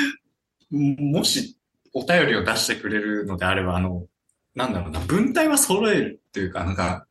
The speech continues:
<laughs> 自分は地元の友達に対して感謝してるのにもかかわらず、あの、質問は述べよっていう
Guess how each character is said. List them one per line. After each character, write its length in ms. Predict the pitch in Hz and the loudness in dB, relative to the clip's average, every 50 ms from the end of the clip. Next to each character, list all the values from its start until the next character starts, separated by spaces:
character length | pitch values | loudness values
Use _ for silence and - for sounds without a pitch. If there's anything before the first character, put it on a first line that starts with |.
| _ - | _ -12
<laughs> 1300 | - - - 90 90 - - - 92 90 - _ _ _ _ - - - - - - - - _ - | -10 -10 -8 -6 -6 -6 -6 -8 -8 -12 -14 _ _ _ _ -10 -6 -6 -4 -6 -6 -10 -14 _ -6
自 160 | 143 135 151 | -2 0 2
分 200 | 185 240 262 254 254 | 2 4 4 4 4
は 100 | 233 196 | 4 4
地 180 | 180 175 180 | 4 4 4
元 220 | 208 220 214 220 214 | 4 4 2 2 2
の 100 | 214 214 | 2 2
友 180 | 208 208 208 | 0 0 0
達 280 | 202 202 202 196 - 202 | 0 0 0 -2 -2 -4
に 80 | 196 | -2
対 160 | - 196 190 180 | 0 0 0 2
し 40 | |
て 120 | - - 120 | 2 0 0
感 280 | - - 170 175 156 | -2 0 0 0 2
謝 120 | 135 117 110 | 2 0 0
し 100 | - - | 0 -2
て 80 | - | -4
る 80 | 113 110 | -4 -2
の 140 | 107 104 95 | -2 -2 -2
に 80 | 95 | -2
も 120 | 92 87 87 | -2 -4 -2
か 140 | - 98 92 | -2 -2 0
か 120 | - 107 | 2 4
わ 100 | 101 98 | 4 4
ら 140 | 92 90 87 | 4 2 0
ず、 220 | 87 - 87 87 85 | -2 -8 -12 -10 -8
あ 100 | 87 90 90 | -6 -4 -2
の、 80 | 92 98 | -2 0
質 260 | 101 - - - 190 | 2 2 2 4 4
問 280 | 190 190 196 190 180 180 | 4 4 4 4 4 4
は 360 | 175 165 151 117 92 90 87 101 | 4 4 4 2 0 0 -2 0
述 140 | 104 113 120 | 0 0 2
べ 140 | 120 147 131 | 4 2 2
よ 100 | 113 101 | 2 0
っ 100 | - - | -2 -6
て 120 | - - | -8 -8
い 20 | 90 | -10
う 120 | 87 - | -10 -10